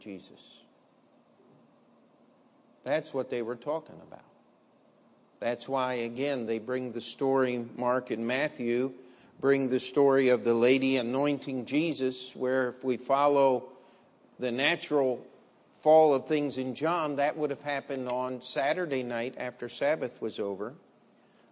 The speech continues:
They relate the story here because that was the key that locked Judas's heart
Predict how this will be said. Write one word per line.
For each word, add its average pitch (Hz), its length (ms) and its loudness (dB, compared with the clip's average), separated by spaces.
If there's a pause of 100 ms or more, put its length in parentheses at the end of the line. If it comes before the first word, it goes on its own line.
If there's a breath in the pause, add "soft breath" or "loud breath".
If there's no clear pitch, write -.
(120)
They 165 260 4
relate 147 640 2
the 156 100 -4
story 139 540 -2
here 175 600 -2 (1400)
because 143 540 -2 (100)
that 180 320 -2
was 196 720 -4 (760)
the 131 140 -4
key 175 600 -8 (1200)
that 123 280 -8
locked 147 480 0
Judas's 156 540 -6
heart 123 480 -6